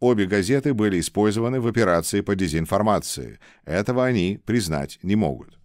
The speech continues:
Однако они дают ключ к пониманию ее истоков – и в этом их немалая заслуга.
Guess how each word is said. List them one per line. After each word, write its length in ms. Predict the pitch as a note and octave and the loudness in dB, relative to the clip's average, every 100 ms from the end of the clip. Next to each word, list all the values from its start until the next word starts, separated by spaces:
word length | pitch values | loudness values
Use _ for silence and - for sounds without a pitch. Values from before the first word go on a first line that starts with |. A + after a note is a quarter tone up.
| - - - - | -20 -20 -20 -8
Однако 580 | D#2+ E2+ A2 C3+ C#3 A#2 | -6 -2 0 0 -2 -2
они 180 | B2+ C#3+ | 0 2
дают 280 | D3+ E3 | 4 2
ключ 380 | - A#2 C#3 C#3+ | 2 4 4 4
к 80 | - | 2
пониманию 580 | C#3 D#3 D#3+ D#3 D#3+ D3+ | 2 4 4 4 2 2
ее 320 | B2 F#2+ A2+ - | 2 2 0 -2
истоков – 680 | A#2 - D#3+ - E2 - _ - _ - | -2 2 2 0 -8 -16 _ -20 _ -4
и 100 | F2+ | -2
в 80 | F2+ | 0
этом 260 | A#2 B2+ | 0 -2
их 280 | - F#2+ - | -4 -6 -2
немалая 460 | A2 G2 D2+ D#2+ D2 | 0 2 0 -2 -2
заслуга. 520 | G2 - A#2+ E2+ | -4 0 0 0